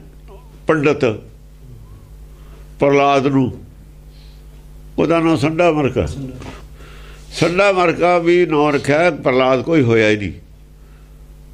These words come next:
Speaker 1: ਉਹ ਜਿਹੜਾ ਨਾ ਮੈਖਾਸੁਰ ਆ, ਉਹਦਾ ਨਾਂ ਸੰਡਾ ਮਰਕਾ। ਸੰਡਾ ਝੋਟੇ ਨੂੰ ਕਹਿੰਦੇ ਨੇ। ਉਹ ਪੁੱਠੀ ਪੜ੍ਹਾਈ ਪੜ੍ਹਾਉਣ ਵਾਲਾ ਸੰਡਾ ਮਰਕਾ ਹੈ।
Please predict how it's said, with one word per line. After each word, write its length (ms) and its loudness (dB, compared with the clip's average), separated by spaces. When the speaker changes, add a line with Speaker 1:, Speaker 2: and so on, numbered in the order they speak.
Speaker 1:
ਉਹ 80 2
ਜਿਹੜਾ 300 4
ਨਾ 140 0
ਮੈਖਾਸੁਰ 680 0
ਆ, 80 2
ਉਹਦਾ 240 2
ਨਾਂ 180 0
ਸੰਡਾ 320 0
ਮਰਕਾ। 340 -4
ਸੰਡਾ 340 0
ਝੋਟੇ 400 2
ਨੂੰ 160 0
ਕਹਿੰਦੇ 320 2
ਨੇ। 200 -2
ਉਹ 220 2
ਪੁੱਠੀ 360 2
ਪੜ੍ਹਾਈ 360 2
ਪੜ੍ਹਾਉਣ 380 2
ਵਾਲਾ 240 2
ਸੰਡਾ 340 0
ਮਰਕਾ 380 0
ਹੈ। 280 -2